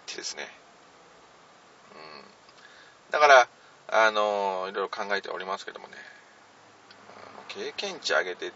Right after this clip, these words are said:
言ってもね、まあ、どんだけ勉強するのって話でね。えー、で、確実に言えるのはヘブンネットの方。<laughs> ね。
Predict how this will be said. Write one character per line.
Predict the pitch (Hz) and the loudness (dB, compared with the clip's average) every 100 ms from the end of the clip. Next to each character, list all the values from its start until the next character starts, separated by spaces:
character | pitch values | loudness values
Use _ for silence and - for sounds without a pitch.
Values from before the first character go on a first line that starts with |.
| - | -14
言 | |
っ | - | -16
て | 64 | -14
も | |
ね、 | 92 90 - | -12 -12 -12
ま | - | -14
あ、 | |
ど | - | -14
ん | 98 | -8
だ | 180 | -6
け | - | -4
勉 | 196 226 | -4 -2
強 | 202 185 | -2 0
す | |
る | 180 | 0
の | 160 | -2
っ | |
て | - | -2
話 | - - | -8 -12
で | 65 - - - - | -12 -14 -16 -18 -18
ね。 | 87 - - - - - - - - | -18 -20 -20 -20 -20 -20 -20 -20 -16
え | 78 - - - - - | -16 -16 -20 -20 -20 -18
ー、 | 151 | -6
で、 | 165 - | -6 -4
確 | 156 - | -4 -4
実 | 196 196 202 | -4 -8 -8
に | 196 | -6
言 | 202 | -4
え | |
る | 151 | 2
の | |
は | 151 | 4
ヘ | 143 123 | 4 0
ブ | 101 | -2
ン | 101 | -4
ネ | |
ッ | 175 | -4
ト | 135 | -4
の | 110 | -2
方。 | 113 - - - - | -2 -2 -10 -20 -20
<laughs> | - - - - | -20 -20 -20 -18
ね。 | - 127 | -2 -2